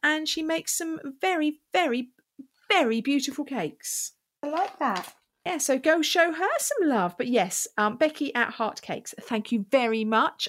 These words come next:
Speaker 1: I'm
Speaker 2: Thanks, Becky.
Speaker 1: I'm really pleased that you've found us.
Speaker 2: Mm.
Speaker 1: So, yeah. Um, if you want to leave a message, please do. Send us a message.
Speaker 2: Like, follow, subscribe.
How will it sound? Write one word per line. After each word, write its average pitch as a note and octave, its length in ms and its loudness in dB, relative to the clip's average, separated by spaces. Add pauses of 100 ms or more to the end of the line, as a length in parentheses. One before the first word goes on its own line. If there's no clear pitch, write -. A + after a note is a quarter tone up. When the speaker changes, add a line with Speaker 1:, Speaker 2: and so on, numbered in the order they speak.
Speaker 1:
I'm G#3 380 0
Speaker 2:
Thanks, A3+ 340 -10
Becky. A3+ 580 -4 (360)
Speaker 1:
I'm G3+ 340 2
really C4+ 260 -2
pleased F#4+ 360 -2
that G4 80 -6
you've F4 160 -4 (760)
found G#4 240 -2
us. - 420 -6 (160)
Speaker 2:
Mm. B3 260 0 (1800)
Speaker 1:
So, C4 200 0 (160)
yeah. A#4 320 -2 (840)
Um, D4+ 280 0 (680)
if C#4 180 -4
you C#4 80 -2
want C4+ 160 -4
to - 100 -4
leave C4+ 380 0
a B3 60 -4
message, C4 560 -6
please - 260 -10
do. E4 180 -6 (560)
Send B3 120 -6
us B3 100 -10
a C4 40 -12
message. C#4 560 -8 (380)
Speaker 2:
Like, A#3 220 0
follow, A#3 200 2
subscribe. C4+ 580 2